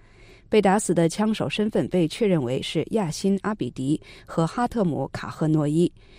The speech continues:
目击者说，这两人在国立巴尔多博物馆外向游人开枪，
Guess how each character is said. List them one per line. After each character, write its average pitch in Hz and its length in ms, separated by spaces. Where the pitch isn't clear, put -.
目 185 100
击 185 160
者 156 120
说， - 240
这 269 140
两 196 160
人 175 160
在 180 240
国 175 160
立 190 160
巴 180 120
尔 185 160
多 180 200
博 156 120
物 170 140
馆 127 260
外 156 260
向 147 300
游 143 100
人 156 160
开 185 160
枪， 214 280